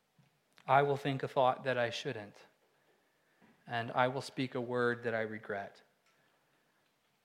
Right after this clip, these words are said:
And I will interpret a glance from you in a way that you didn't mean it. I will recall a past sin and hold it against myself.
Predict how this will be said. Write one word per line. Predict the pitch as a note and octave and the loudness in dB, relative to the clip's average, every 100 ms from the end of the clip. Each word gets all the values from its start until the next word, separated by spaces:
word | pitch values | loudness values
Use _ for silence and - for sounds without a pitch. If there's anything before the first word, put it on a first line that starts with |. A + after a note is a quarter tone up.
| _ - | _ -8
And | A#2+ | 2
I | A#2 B2 | 4 4
will | C3 B2 | 2 0
interpret | A#2 A2 - C3 - A#2+ | 0 -4 -4 -2 -2 -2
a | |
glance | A2+ A#2 A#2 A#2 | 0 2 0 -2
from | - A2+ | -8 -8
you | A2+ A2+ | -6 -6
in | A2 | -6
a | A2 | -4
way | G#2+ G#2 | -4 -4
that | A2 | -6
you | A#2 | -10
didn't | A2+ A2+ A2+ A2+ | -10 -10 -10 -12
mean | A2+ G2 | -14 -16
it. | G2 - - - - _ _ _ _ _ _ _ _ _ _ _ _ _ _ _ - | -18 -20 -20 -20 -20 _ _ _ _ _ _ _ _ _ _ _ _ _ _ _ -10
I | |
will | B2 A#2 | -8 -6
recall | A#2 - - B2+ C3 | -6 -6 2 2 2
a | B2+ | 0
past | - A#2 G#2+ - | -2 -4 -4 -6
sin | C3 B2+ | -6 -6
and | A2+ | -8
hold | G#2 A2+ A2+ | -6 -6 -6
it | |
against | A2+ A2+ A2 - | -12 -16 -18 -18
myself. | A2+ A2 - A#2 C#3 - | -16 -14 -12 -8 -8 -8